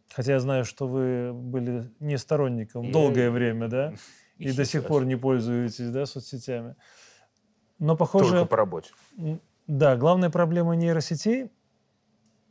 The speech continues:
Speaker 1: что искусственный интеллект становится всё более популярным из-за вымирания естественного. То есть он как будто замещает, да, ну, мы же всё время говорим о проблеме образования, о проблеме
Speaker 2: Да.
Speaker 1: нежелания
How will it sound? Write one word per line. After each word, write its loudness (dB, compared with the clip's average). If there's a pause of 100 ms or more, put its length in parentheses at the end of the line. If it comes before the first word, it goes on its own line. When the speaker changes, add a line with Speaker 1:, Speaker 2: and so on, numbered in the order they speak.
(320)
Speaker 1:
что -2
искусственный -4
интеллект -2
становится -2
всё -6
более 0
популярным 0 (1400)
из-за 2
вымирания 2
естественного. -6 (420)
То 2
есть 4
он 8
как 4
будто 2
замещает, 2
да, -4 (480)
ну, 8
мы 8
же 2
всё 2
время 4
говорим 4
о 4
проблеме 2
образования, 2
о 0
проблеме -2
Speaker 2:
Да. -4
Speaker 1:
нежелания 0